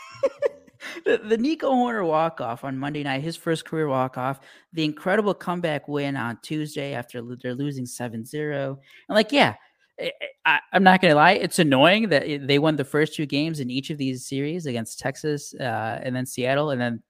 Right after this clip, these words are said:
they just, like, lay an egg in game three, which was a pattern that we saw in twenty eighteen, like, even when they were good, uh, and they're not at that level,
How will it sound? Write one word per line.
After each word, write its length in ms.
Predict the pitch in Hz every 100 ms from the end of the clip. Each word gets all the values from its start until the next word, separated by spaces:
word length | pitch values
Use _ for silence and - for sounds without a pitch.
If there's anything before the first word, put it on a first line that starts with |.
| -
they 160 | 113
just, 220 | 120 113
like, 160 | 113 110
lay 240 | 135 120 127
an 80 | 120
egg 380 | 123 139 156 - _ _ _ -
in 140 | 127
game 240 | 127 131
three, 400 | 123 - 143 156
which 300 | 175 117 -
was 160 | 131 120
a 80 | 120
pattern 520 | - 151 151 156 160
that 120 | 139
we 60 | 113
saw 320 | - 139 135
in 120 | 120
twenty 360 | 107 - 131 120
eighteen, 420 | 160 - - 160
like, 140 | 131 123
even 160 | 147
when 100 | 151
they 100 | 131
were 100 | 131
good, 260 | 120 127 175 _ _ _ _ _ _ -
uh, 40 |
and 220 | 71 131
they're 120 | 127 123
not 220 | 127 127
at 140 | 123
that 160 | 123 120
level, 440 | 123 120 104 113